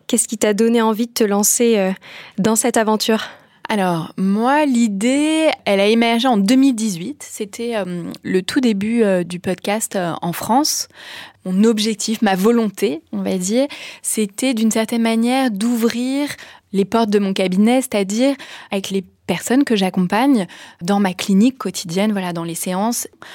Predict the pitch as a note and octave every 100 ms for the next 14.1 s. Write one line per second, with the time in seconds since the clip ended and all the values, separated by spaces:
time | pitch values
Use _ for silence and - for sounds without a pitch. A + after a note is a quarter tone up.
0 | - - G3 - B3+ B3+ D4 A#3+ A3 A#3+
1 | G3 G3+ F#3+ F3+ - A3 F4 - - -
2 | F3+ F3 F#3+ F3 E3 G#3 F3 - G3 -
3 | G3+ - G#3 C4 - - A#3+ G#3+ F#3+ G3
4 | C#4 D4 G3 F3+ E3+ F3 F3+ F3+ F#3+ F#3+
5 | A3+ F#3 F#3 F3+ G3 G3+ F3+ E3 - A3+
6 | - A#3 F3+ G3 F#3 - D4 - - -
7 | - F3+ F#3 F#3+ A3 A3 G#3 F#3 F3 F3
8 | A3 A3 - - E3+ - A#3 A#3+ - G#3+
9 | G#3 G3 - C4+ - G#3+ F3+ A#3 - F#3+
10 | F#3 F3+ - F#3+ G#3+ D4+ - - - -
11 | G3 C4+ A#3+ A3 G#3 A#3+ G#3+ - C4+ C#4+
12 | C#4+ A3 G3+ G3+ B3+ G#3+ F3+ - D#4 B3+
13 | A3+ A3 B3 C4 G3 G3 G#3+ G#3+ G#3+ A3